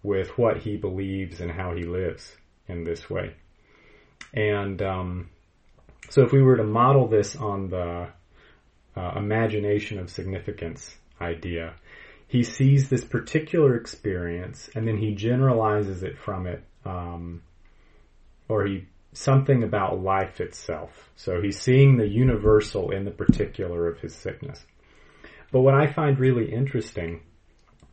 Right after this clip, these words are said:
is where you might in, um, you might argue that kind of a romantic notion,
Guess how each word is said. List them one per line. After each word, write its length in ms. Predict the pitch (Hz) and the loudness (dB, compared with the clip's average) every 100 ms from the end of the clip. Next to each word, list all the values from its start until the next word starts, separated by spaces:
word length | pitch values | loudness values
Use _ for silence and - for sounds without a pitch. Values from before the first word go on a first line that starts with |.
| - | -6
is 200 | 135 - | -4 2
where 360 | 131 123 120 113 | 4 6 4 2
you 180 | 120 123 | 0 0
might 400 | 131 131 - 123 | 2 2 0 -4
in, 300 | 110 101 98 | -4 -4 -6
um, 500 | 92 90 87 90 - _ _ _ _ _ _ _ _ _ | -8 -8 -10 -12 -16 _ _ _ _ _ _ _ _ _
you 120 | 120 | 0
might 180 | 120 117 | 2 2
argue 440 | 110 110 101 104 92 | 2 0 0 -2 -2
that 320 | 92 90 - _ _ _ _ _ _ | -4 -6 -8 _ _ _ _ _ _
kind 180 | 113 101 | -6 -4
of 100 | 95 | -2
a 60 | |
romantic 560 | 95 95 101 107 104 98 | -2 -2 -2 -2 -2 -4
notion, 520 | 95 90 85 87 82 | -4 -6 -6 -10 -12